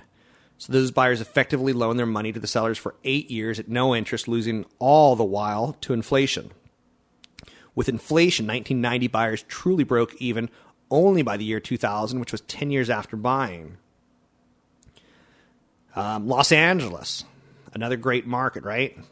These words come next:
Prices dropped twenty-one percent from ninety-one to ninety-five. And of course, there was a lot of similar crashes all around the United States. The worst may have been after the oil bust of the nineteen eighties when Colorado condos lost ninety percent of their vo-, value from their peak.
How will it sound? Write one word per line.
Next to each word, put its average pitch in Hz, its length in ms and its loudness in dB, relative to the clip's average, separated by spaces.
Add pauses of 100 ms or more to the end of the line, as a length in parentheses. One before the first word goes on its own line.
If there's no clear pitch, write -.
(140)
Prices 127 340 -2
dropped 123 200 -2
twenty-one 151 460 0
percent 139 480 0
from 117 100 -8
ninety-one 117 420 0
to 113 100 -8
ninety-five. 117 720 -2 (360)
And 107 80 -8
of 98 100 -12
course, 143 300 2
there 120 160 0
was 110 120 -4
a 107 40 -6
lot 117 160 -4
of 117 60 -6
similar 131 280 0
crashes 120 400 -4
all 117 160 0
around 120 220 2
the 131 60 2
United 123 280 0
States. - 600 -4 (360)
The 120 80 -4
worst 123 260 0
may 127 120 0
have 110 180 -4
been 113 280 -2 (360)
after 123 280 0
the 113 200 -8
oil 139 220 4
bust 123 260 0
of 113 40 -6
the 110 60 -4
nineteen 113 320 -4
eighties 117 280 0
when 104 80 -6
Colorado 120 480 2
condos 123 540 0
lost 104 200 -4
ninety 131 640 -2
percent 139 500 -4
of 120 80 -2
their 120 140 2
vo-, 120 400 0
value 127 400 4
from 113 160 -4
their 117 140 2
peak. - 480 -4